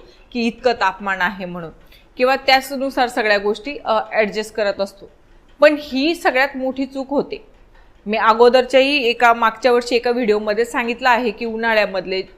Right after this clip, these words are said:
काही प्रॉब्लेम्स वगैरे किंवा काही चेंजेस कसे करायचे वगैरे, पण हा व्हिडिओ मी परत बनवते. परत बनवण्यामागचं कारण असं की भरपूर जणांचे त्याच्यानंतरही आणि आताही मला बऱ्याच जणांचे,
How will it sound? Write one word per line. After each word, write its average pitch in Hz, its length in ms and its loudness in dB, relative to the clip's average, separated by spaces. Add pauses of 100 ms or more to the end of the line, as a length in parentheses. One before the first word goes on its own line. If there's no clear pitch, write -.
(180)
काही 208 120 0
प्रॉब्लेम्स 196 580 -2
वगैरे 190 300 -6
किंवा 220 220 -4
काही 220 200 0 (280)
चेंजेस 208 400 2
कसे 220 200 -4
करायचे 170 420 -6
वगैरे, 165 500 -12 (200)
पण 277 140 2
हा 247 440 0 (200)
व्हिडिओ 240 320 2
मी 277 120 -2
परत 294 340 0
बनवते. 254 640 -4 (300)
परत 240 300 6
बनवण्यामागचं 247 800 0
कारण 247 320 0
असं 254 180 -6
की 269 200 -8 (160)
भरपूर 233 400 -2
जणांचे 247 400 0
त्याच्यानंतरही 247 920 0
आणि 262 260 0
आताही 269 460 0
मला 240 280 -4
बऱ्याच 233 260 -4
जणांचे, 220 380 -8